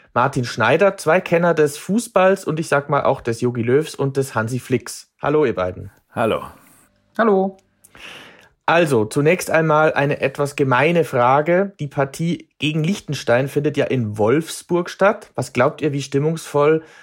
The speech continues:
Speaker 1: wird es da in Zeiten von Hochinzidenz und nun ja eines Wolfsburger Stadions, das, äh, ohnehin ja selten voll ist? Was meint ihr?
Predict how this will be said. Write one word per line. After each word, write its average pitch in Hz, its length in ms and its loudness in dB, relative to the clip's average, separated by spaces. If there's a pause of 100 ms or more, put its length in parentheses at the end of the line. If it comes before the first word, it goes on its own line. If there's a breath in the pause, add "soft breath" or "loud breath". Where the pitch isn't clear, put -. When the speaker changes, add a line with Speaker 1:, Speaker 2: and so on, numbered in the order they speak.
(140 loud breath)
Speaker 1:
wird 151 160 -2
es 147 140 -4
da 127 160 0
in 135 160 -6
Zeiten 135 340 -2
von 123 220 -4
Hochinzidenz 143 720 -2
und 139 260 -4
nun 131 180 -2
ja 127 220 4
eines 120 400 -2
Wolfsburger 135 540 0
Stadions, 139 600 0
das, - 320 -6 (100)
äh, 101 120 -4
ohnehin 165 460 2
ja 120 140 6
selten 123 300 0
voll 117 300 0
ist? - 260 -4
Was 131 140 -2
meint 95 240 -2
ihr? 98 220 -6